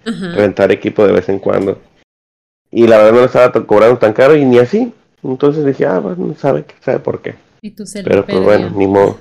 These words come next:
Speaker 1: <laughs>
Speaker 2: Sí, exactamente.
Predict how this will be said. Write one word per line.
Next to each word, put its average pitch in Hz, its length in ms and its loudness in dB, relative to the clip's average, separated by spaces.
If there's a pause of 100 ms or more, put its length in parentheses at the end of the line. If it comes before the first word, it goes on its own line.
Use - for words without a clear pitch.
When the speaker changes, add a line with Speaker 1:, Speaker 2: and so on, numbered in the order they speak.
(240)
Speaker 1:
<laughs> 233 840 -10
Speaker 2:
Sí, 120 180 2
exactamente. 113 880 2